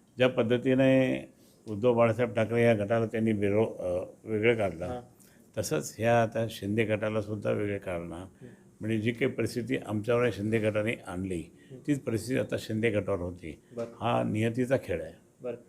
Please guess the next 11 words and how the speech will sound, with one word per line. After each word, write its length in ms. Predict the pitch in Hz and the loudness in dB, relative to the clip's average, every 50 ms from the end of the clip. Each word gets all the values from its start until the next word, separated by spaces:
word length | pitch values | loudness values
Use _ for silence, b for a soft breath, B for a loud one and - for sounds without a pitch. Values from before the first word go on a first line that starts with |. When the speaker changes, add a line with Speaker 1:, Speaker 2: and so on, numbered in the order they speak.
| b b b b - | b b b b -2
Speaker 2:
अ, 140 | 135 135 139 | 2 4 4
बरं, 140 | 151 156 | 4 4
मी 120 | 170 180 185 | 4 2 0
का, 220 | 180 - 160 160 | 0 0 0 0
अ, 600 | 156 156 - 135 127 127 131 131 131 131 131 131 | 0 2 4 4 4 6 6 6 6 4 2 4
राणे 220 | 131 127 131 147 147 | 4 4 4 4 2
कुटुंबामध्ये 760 | 143 151 143 - 147 143 139 139 135 135 135 127 139 143 143 | 0 -2 -4 -2 0 2 2 2 4 2 2 2 4 4 4
वाद 300 | 131 123 123 127 127 127 127 - | 4 6 6 6 6 6 4 0
आपल्याला 300 | - 131 - 131 127 127 | -8 -6 -2 0 0 0
पाहायला 340 | 123 - 120 117 120 120 120 | 0 0 -2 0 0 0 2
मिळतोय. 440 | 117 117 117 117 113 117 123 127 | 2 4 2 2 2 2 0 0